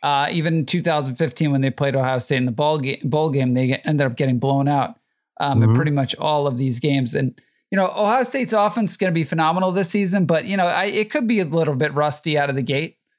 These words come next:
Speaker 1: And Notre Dame defensively should be very good. And, and we saw what Michigan, I mean,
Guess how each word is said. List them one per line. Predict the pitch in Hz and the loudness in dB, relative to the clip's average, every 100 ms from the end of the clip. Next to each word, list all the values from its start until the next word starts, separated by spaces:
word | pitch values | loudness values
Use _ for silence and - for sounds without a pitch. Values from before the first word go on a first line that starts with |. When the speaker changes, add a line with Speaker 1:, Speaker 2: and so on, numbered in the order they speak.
| _ _ - | _ _ -6
Speaker 1:
And | 165 | -2
Notre | 185 220 | 0 0
Dame | 220 214 180 | 0 0 0
defensively | 170 190 185 170 185 | -2 0 -2 0 0
should | 160 - 175 | 0 0 0
be | 165 | 0
very | 156 160 160 | 0 0 0
good. | 160 160 | 0 0
And, | 165 156 | 0 -2
and | - 156 151 | -2 0 0
we | 202 | 0
saw | - 240 247 233 | 0 0 2 2
what | 202 196 | 0 -2
Michigan, | 160 185 - 190 | 0 -2 -2 -2
I | - | 0
mean, | 175 170 | 0 -2